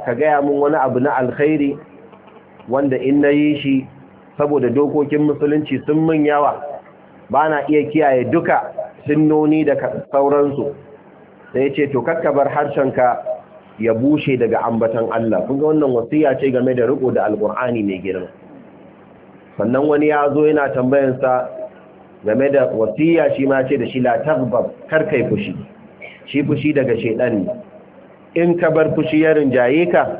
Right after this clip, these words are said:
to, za ka zo zuwa ga abin da ba shi ne Allah da manzansa yake so ba. Sannan wani daga cikin sahabbai ya zo ya tambayi Annabi sallallahu alaihi wasallam cewa wani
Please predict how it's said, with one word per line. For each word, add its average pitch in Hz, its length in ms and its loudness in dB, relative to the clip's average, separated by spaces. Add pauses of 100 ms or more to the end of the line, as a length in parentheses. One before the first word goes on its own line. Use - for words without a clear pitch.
(460)
to, 127 160 0
za 143 180 2
ka 156 140 0
zo 135 200 2
zuwa 135 180 4
ga 127 140 0
abin 127 300 2
da 120 260 2 (520)
ba 110 200 0
shi 147 240 -2
ne 143 120 2
Allah 131 360 2
da 113 80 2
manzansa 117 880 0
yake 131 380 -2
so 104 140 0
ba. 87 140 -4 (960)
Sannan 127 300 0
wani 160 200 2
daga 139 240 0
cikin 165 220 -2
sahabbai 151 600 -2 (840)
ya 135 120 2
zo 151 100 2
ya 165 120 0
tambayi 147 280 2
Annabi 151 360 0
sallallahu 143 240 0
alaihi - 0 -
wasallam 147 260 0
cewa 147 180 2
wani 143 200 2